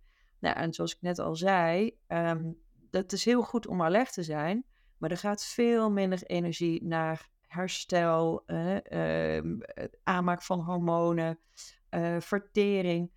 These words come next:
Nou ja, en dan zie je dus dat mensen ook in een, ehm, en zeker mensen ook met, eh, met slaapapneu, ehm, de kans op overgewicht is veel groter, de kans op hart- en vaatschade is veel groter.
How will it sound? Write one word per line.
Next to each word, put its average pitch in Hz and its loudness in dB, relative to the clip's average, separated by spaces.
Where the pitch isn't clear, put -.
Nou 180 4
ja, 160 0
en 175 0
dan 208 4
zie 196 0
je 202 2
dus 180 0
dat 175 0
mensen 175 0
ook 190 -4
in 170 0
een, 170 -2
ehm, 165 -2
en 165 -6
zeker 190 0
mensen 170 -2
ook 170 -2
met, 165 -6
eh, - -8
met 165 -6
slaapapneu, 185 0
ehm, 170 0
de 175 -2
kans 196 0
op - -14
overgewicht 180 0
is 160 -10
veel 170 0
groter, 165 0
de 170 -4
kans 185 2
op 185 -2
hart- 185 -2
en 185 -6
vaatschade 175 -2
is - -6
veel 165 -4
groter. 160 -4